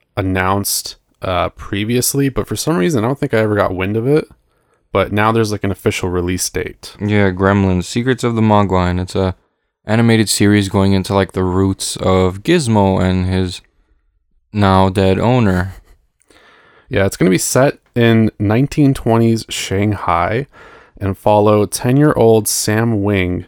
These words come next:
Speaker 1: who meets, uh, Gizmo, and then, I don't know, <laughs> they go on wacky adventures and stuff. Uh, it's probably gonna be targeted for, like, I would say maybe, like, the late teens to, like, twenties audience, just, like,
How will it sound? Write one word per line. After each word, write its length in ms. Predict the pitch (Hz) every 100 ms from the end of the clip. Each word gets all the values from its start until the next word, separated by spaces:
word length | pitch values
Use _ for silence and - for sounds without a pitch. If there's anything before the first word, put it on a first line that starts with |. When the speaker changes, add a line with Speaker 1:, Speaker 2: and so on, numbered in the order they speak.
| _ _ _ _ -
Speaker 1:
who 280 | 101 95 -
meets, 400 | 98 104 - - -
uh, 220 | 98 90
Gizmo, 680 | 85 101 98 98 98 95 92
and 100 | 87
then, 200 | 87 87
I 80 | 87
don't 100 | 82
know, 80 | 80
<laughs> 20 |
they 100 | 95
go 120 | -
on 320 | 107 95 87 - - _ -
wacky 360 | 95 95 98
adventures 440 | 92 90 95 98 90
and 160 | 92
stuff. 340 | - 92 92 - - - - -
Uh, 180 | 101 95 - -
it's 140 | 120 -
probably 420 | - 123 135 135
gonna 180 | 127 113
be 380 | 107 107 98 - _ _ _ -
targeted 440 | - 101 101 101 98
for, 140 | 107
like, 400 | 95 95 - - _ _ _ _ _ _
I 120 | 101
would 100 | 98
say 380 | - 95 95 92 -
maybe, 180 | 95
like, 220 | 92 92 -
the 100 | 92
late 380 | 95 98 -
teens 500 | - 117 101 101 104 -
to, 120 | 98
like, 180 | 87 -
twenties 720 | - 98 104 117 127 - - _ _ _ _ _ _ _ _ -
audience, 520 | 131 143 139 143 -
just, 180 | 107 -
like, 220 | 98 95